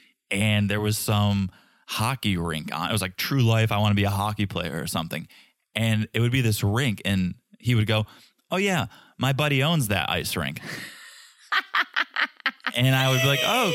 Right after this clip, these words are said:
Speaker 1: cool. Like, I have no reason not to believe you."
Speaker 2: Yeah.
Speaker 1: And he'd be like, "Yeah, you know, I went to high school with him." And then at the end of the episode, I found out, like, the rink was in California or something. I was like, "There's no way."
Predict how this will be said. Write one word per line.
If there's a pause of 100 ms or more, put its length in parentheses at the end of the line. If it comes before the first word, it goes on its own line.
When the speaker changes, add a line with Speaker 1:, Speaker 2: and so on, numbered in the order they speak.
(140)
Speaker 1:
cool.
Like,
I
have
no
reason
not
to
believe
you."
Speaker 2:
Yeah. (160)
Speaker 1:
And
he'd
be
like,
"Yeah,
you
know,
I
went
to
high
school
with
him." (400)
And
then
at
the
end
of
the
episode, (680)
I
found
out,
like,
the
rink
was
in (520)
California
or
something.
I
was
like,
"There's
no
way."